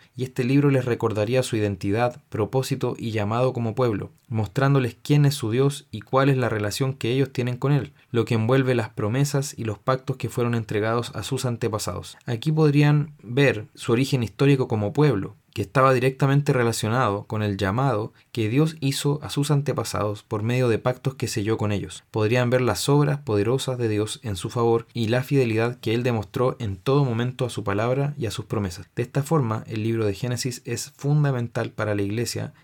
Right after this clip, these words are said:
ya que nos muestra el origen de todas las cosas, pero también nos habla de cómo entró el pecado en el mundo y nos muestra la necesidad de redención,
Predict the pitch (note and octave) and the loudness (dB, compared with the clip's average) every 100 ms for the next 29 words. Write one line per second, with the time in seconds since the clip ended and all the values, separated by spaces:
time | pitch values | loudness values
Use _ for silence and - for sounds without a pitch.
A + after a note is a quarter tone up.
0 | _ A#2 A#2 A#2+ A2 A#2+ - - A#2 G#2 | _ -2 0 0 0 -2 -4 -6 -4 -2
1 | G2 G2 D3 C#3 G#2+ G2 G2+ G2 F#2 - | -2 0 0 0 -4 -2 -2 -2 -6 -6
2 | G2+ A#2+ - - - G#2 G2+ G2 G2+ B2+ | -6 -6 -10 -10 -6 -4 -4 -4 -2 -4
3 | A#2 - B2 B2+ A2 F#2+ - C3 D3+ D3+ | -4 -2 0 0 -2 -2 0 4 4 2
4 | A2 F#2 - C3 C3 G2+ A#2+ C#3 A#2+ G2+ | -4 -6 -2 -2 0 -2 0 2 0 0
5 | G#2 G#2 A#2+ - - A#2+ A2+ A2 B2+ - | -2 -2 -6 -8 -10 -4 0 0 0 0
6 | B2+ A#2 G#2+ G#2+ G#2+ A2 A#2 A2 G#2 F#2+ | 0 0 -4 -4 -2 -2 -2 -2 0 0
7 | F2 - B2+ - | -2 -2 -2 -4